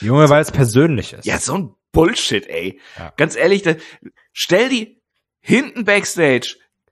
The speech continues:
Speaker 2: ja, beide bei, bei, äh, wie heißt sie, Kathy Kelly, hab ich den Namen richtig, äh, im Kopf?
Speaker 1: Ja.
Speaker 2: Ja.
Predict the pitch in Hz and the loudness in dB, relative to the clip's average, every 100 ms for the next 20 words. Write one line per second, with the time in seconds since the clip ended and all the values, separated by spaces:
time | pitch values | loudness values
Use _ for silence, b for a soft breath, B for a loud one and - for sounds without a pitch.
0 | _ - 147 208 220 b b _ 170 202 | _ -2 0 0 -2 b b _ 0 2
1 | 196 180 180 180 175 170 160 156 156 143 | 2 2 2 2 0 0 2 2 0 0
2 | 147 147 165 - 139 185 185 147 185 214 | 0 -2 -2 -4 -4 -4 -4 -4 -4 -4
3 | 220 220 170 180 156 160 165 165 160 160 | -6 -6 -6 -4 -2 -2 -2 -6 -8 -12
4 | - - 143 151 151 160 - 151 160 160 | -14 -8 -4 -2 -4 -8 -14 -8 -8 -8
5 | - _ - 165 170 | -16 _ -2 -2 -6